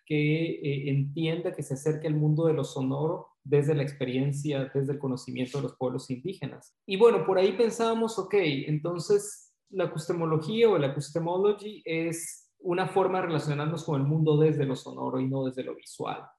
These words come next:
por decirlo de algún modo, ¿no? Si el realismo sónico era un poco lo que hablábamos antes, lo opuesto, es este mundo que no es auditivo, pero que sí genera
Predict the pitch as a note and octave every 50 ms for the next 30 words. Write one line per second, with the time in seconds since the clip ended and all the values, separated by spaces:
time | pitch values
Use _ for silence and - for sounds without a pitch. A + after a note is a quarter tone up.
0 | _ _ _ _ _ _ D2 - - - - - - C2 C#2 C2+ B1+ B1 B1 C2
1 | C2 C2 B1 B1 A#1+ - - - - C#3+ D3+ F#3 A3 - - _ _ _ - -
2 | - F#3+ F3 D#3+ D#3 E3 D#3+ E3 F#3+ G#3 G#3+ A3+ A3 G#3 - - A3+ A3 G#3 G3+
3 | E3+ C#3 - B2+ B2 A#2+ - - _ _ _ _ _ _ - E3 E3+ F#3 F#3+ G3
4 | G3 G3 G3+ F#3 D#3+ D#3 F#3+ F#3+ F#3+ G3+ G3+ F#3+ F#3 E3 D#3 D3+ C3+ D3 D3+ C#3+
5 | D#3+ F3 F3+ F#3 E3+ - - F#3 F3 D#3 D3+ C#3+ C3 C3 C#3 C3+ - - F3+ F3+
6 | F3 D#3+ - - D3 D3+ D3+ - - F3 E3 - - F3 E3+ E3+ F3+ F#3+ F#3+ F#3+
7 | G3 F#3 F#3+ - - _ - D3+ C#3 D3 E3 D#3+ D#3+ G3 F3+ F3 E3+ D#3 C#3+ C3+
8 | C3+ C#3 F3 F3+ F3+ F#3 F3 - C3+ B2 - - - C3 - - - F#3+ F#3 E3
9 | - D3+ C3+ C#3 D3+ D#3 E3 E3 D#3 D3+